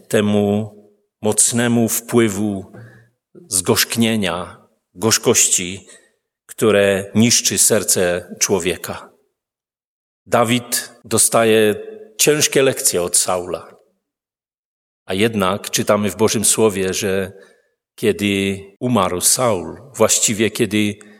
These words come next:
popełnił samobójstwo, to Dawid napisał pieśń. Pieśń, która opiewa wielkiego bohatera narodu izraelskiego. I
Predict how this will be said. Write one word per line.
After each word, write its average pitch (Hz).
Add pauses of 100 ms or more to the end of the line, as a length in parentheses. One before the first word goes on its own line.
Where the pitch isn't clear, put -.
(140)
popełnił 117
samobójstwo, 110 (720)
to 101
Dawid 107 (240)
napisał 101
pieśń. - (760)
Pieśń, 113
która 95
opiewa 107
wielkiego 104
bohatera 95
narodu 90
izraelskiego. 85 (1500)
I 101